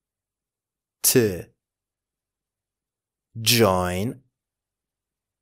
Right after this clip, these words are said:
us? Do you want to join us? دوست دارم، اما قرار ملاقات مهمی دارم.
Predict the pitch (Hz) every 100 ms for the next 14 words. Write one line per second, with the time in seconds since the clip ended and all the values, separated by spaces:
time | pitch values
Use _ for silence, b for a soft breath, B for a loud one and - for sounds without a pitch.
0 | _ _ _ _ _ _ _ - 170 196
1 | 220 - - - - - _ _ _ _
2 | _ _ _ _ _ _ _ _ _ _
3 | _ _ _ _ _ _ _ _ _ _
4 | _ _ 127 135 208 240 233 233 131 110
5 | 110 143 196 220 - - _ _ _ _
6 | _ _ _ _ _ _ _ _ _ _
7 | _ _ _ _ _ _ _ _ _ _
8 | _ _ _ _ _ _ _ _ _ _
9 | _ _ - 190 254 - 165 165 131 -
10 | - 208 160 143 123 127 180 165 127 -
11 | 196 - 147 135 135 185 175 104 92 76
12 | 76